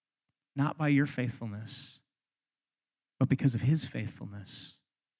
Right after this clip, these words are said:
Second Timothy chapter two says, "If we are faithless, he remains faithful." Our hope is not ultimately in what we have done or what we will do,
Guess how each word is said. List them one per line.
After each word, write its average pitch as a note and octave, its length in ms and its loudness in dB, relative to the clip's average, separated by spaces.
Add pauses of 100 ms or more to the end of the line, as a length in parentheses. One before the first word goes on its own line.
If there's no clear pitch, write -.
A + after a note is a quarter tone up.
(760)
Second D#3+ 280 4
Timothy D#3 300 6
chapter D3 340 2
two D#3+ 280 4
says, C3 260 4 (220)
"If D#3+ 180 6
we F3+ 180 8
are E3 140 6
faithless, - 960 0 (1160)
he D#3 140 4
remains C3+ 480 6
faithful." A#2+ 760 -2 (1600)
Our C#3 100 0
hope F#3 300 6
is D3 160 8
not E3+ 280 8
ultimately A3+ 640 6 (160)
in D#3+ 140 6
what - 180 6
we E3+ 120 6
have G3+ 360 2
done A3 240 6
or F#3 80 10
what D#3+ 200 8
we E3 100 8
will G#3 380 8
do, G#3+ 400 8